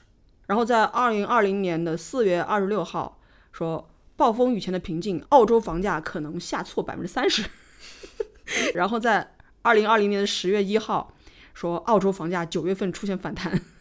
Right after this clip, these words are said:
<laughs>二零二一年的一月五号就变成了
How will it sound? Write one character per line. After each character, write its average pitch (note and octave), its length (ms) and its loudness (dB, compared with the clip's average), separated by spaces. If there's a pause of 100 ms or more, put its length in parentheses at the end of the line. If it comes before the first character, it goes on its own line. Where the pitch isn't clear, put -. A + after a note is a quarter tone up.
(300)
<laughs> - 560 -20
二 D4 140 8
零 B3 120 6
二 C4+ 140 6
一 C4+ 180 4
年 F#3+ 180 4
的 F3+ 60 0
一 G3+ 140 0
月 C4+ 160 6
五 F#3+ 160 2
号 F3 260 2
就 - 140 -6
变 F#3+ 120 0
成 E3+ 140 -6
了 D#3 120 -4